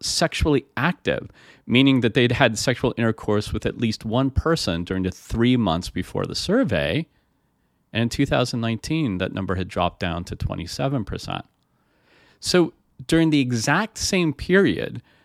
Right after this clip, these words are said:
that we've seen a rise in the internet and an increase in rise and growth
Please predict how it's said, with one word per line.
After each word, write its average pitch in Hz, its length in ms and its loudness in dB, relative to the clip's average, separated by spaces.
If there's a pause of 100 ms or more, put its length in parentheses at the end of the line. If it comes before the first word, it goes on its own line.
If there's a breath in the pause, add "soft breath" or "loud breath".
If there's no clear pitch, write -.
(140 soft breath)
that 117 160 2
we've 123 200 2
seen 123 240 2
a 98 100 2
rise 127 800 2 (120)
in 95 140 0
the 87 80 -4
internet 90 500 -6 (480 soft breath)
and 139 640 0 (380)
an 107 120 0 (100)
increase 120 560 0
in 95 200 -2
rise 87 380 2
and 90 200 -4
growth 110 680 0